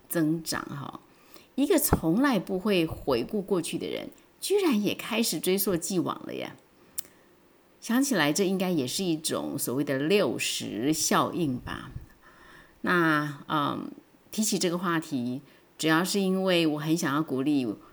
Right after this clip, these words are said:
咱们六十俱乐部的朋友们，其实，嗯，找个时间停下来，回头整理一下家族的恩典模式，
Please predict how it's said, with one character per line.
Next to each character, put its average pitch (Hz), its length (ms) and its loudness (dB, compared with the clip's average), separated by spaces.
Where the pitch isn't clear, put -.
咱 147 220 0
们 180 240 4
六 185 160 6
十 143 180 -4
俱 160 160 -2
乐 147 100 0
部 147 140 -6
的 131 80 -4
朋 147 220 -4
友 139 100 -2
们， - 260 -4
其 269 160 -2
实， 240 480 2
嗯， 156 600 -4
找 151 180 2
个 196 100 0
时 202 200 -2
间 214 420 0
停 196 200 0
下 202 200 -2
来， 143 340 -4
回 190 240 2
头 220 180 2
整 180 240 0
理 202 80 0
一 123 220 -2
下 156 480 -4
家 247 320 0
族 170 220 0
的 156 100 -2
恩 185 220 0
典 - 160 -4
模 101 260 -8
式， - 340 -4